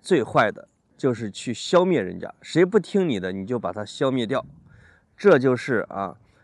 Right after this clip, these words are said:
那个杂志遇到的恐怖袭击，就是这个，这是最原始、最野蛮的一种。另外一种呢，就像我们经常会小朋友一块儿玩的时候啊，说：“你不听我的，我就不跟你玩了。”嗯，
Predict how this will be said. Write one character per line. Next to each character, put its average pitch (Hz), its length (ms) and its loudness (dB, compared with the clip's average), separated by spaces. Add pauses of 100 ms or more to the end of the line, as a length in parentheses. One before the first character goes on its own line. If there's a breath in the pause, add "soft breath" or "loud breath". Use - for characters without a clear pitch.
(120)
那 135 120 -2
个 123 120 2
杂 113 260 2
志 117 300 -4
遇 117 180 -2
到 110 160 2
的 98 80 -2
恐 101 240 -10
怖 120 100 -4
袭 120 240 -6
击， 131 280 -4
就 120 120 -6
是 104 140 -8
这 110 140 -4
个， 92 240 -6 (360 soft breath)
这 120 120 -2
是 107 240 -2 (260)
最 151 300 4
原 110 260 2
始、 110 240 -8
最 120 140 -4
野 98 180 -6
蛮 90 180 -6
的 95 80 -4
一 92 120 -6
种。 - 160 -16 (760)
另 214 180 4
外 196 140 4
一 190 80 4
种 156 180 2
呢， 143 220 2 (540 soft breath)
就 147 80 2
像 135 260 2
我 107 80 0
们 120 200 2
经 151 160 -2
常 131 180 2
会 139 100 0
小 107 200 -2
朋 113 100 -4
友 117 80 0
一 120 80 -2
块 123 160 0
儿 - 20 0
玩 98 220 0
的 120 80 -2
时 107 140 -8
候 101 120 -6
啊， 95 160 -2 (240 loud breath)
说 156 240 0 (220 soft breath)
：“你 180 140 0
不 208 100 0
听 247 180 2
我 170 200 4
的， 160 160 4
我 156 100 4
就 180 80 0
不 185 140 -4
跟 208 120 4
你 160 60 2
玩 131 260 2
了。” 220 80 2 (880)
嗯， 117 220 -6